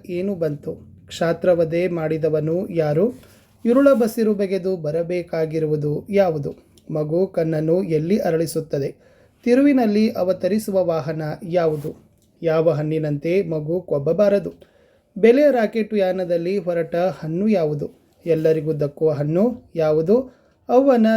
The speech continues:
ದೇಹದ ಮುಗುಳು ಯಾರು? ಭ್ರೂಣಾವಸ್ಥೆಯ ಮಗುವನ್ನು ಬೆನ್ನಟ್ಟಿರುವುದು ಯಾವುದು? ತನ್ನನ್ನು ಉಳಿಸಿದರೆ ತಾಯಿಗೆ ಏನು ತರುವೆನೆಂದು ಮಗು ಹೇಳುತ್ತದೆ? ಮಲೆಯ ಮ್ಯಾಲೆ ಯಾವುದು? ಅಣುಬಾಂಬ್‌ಗಳಿಗೆ ನೆಲ ಏನಾಗಿದೆ?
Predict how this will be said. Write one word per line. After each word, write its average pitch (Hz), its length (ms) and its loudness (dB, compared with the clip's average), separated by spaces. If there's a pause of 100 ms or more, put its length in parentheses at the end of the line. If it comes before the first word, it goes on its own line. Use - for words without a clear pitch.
ದೇಹದ 185 320 -2
ಮುಗುಳು 170 600 -4
ಯಾರು? 160 540 -4 (480)
ಭ್ರೂಣಾವಸ್ಥೆಯ 160 800 0
ಮಗುವನ್ನು 156 720 0
ಬೆನ್ನಟ್ಟಿರುವುದು 151 760 -2
ಯಾವುದು? 151 540 0 (400)
ತನ್ನನ್ನು 247 380 4
ಉಳಿಸಿದರೆ 226 600 2
ತಾಯಿಗೆ 202 640 2
ಏನು 196 280 -2
ತರುವೆನೆಂದು 175 600 -2
ಮಗು 151 340 -4
ಹೇಳುತ್ತದೆ? 190 680 -2 (500)
ಮಲೆಯ 165 300 2
ಮ್ಯಾಲೆ 160 540 0
ಯಾವುದು? 165 460 2 (500)
ಅಣುಬಾಂಬ್‌ಗಳಿಗೆ 220 880 2
ನೆಲ 165 240 -2 (260)
ಏನಾಗಿದೆ? 156 600 -6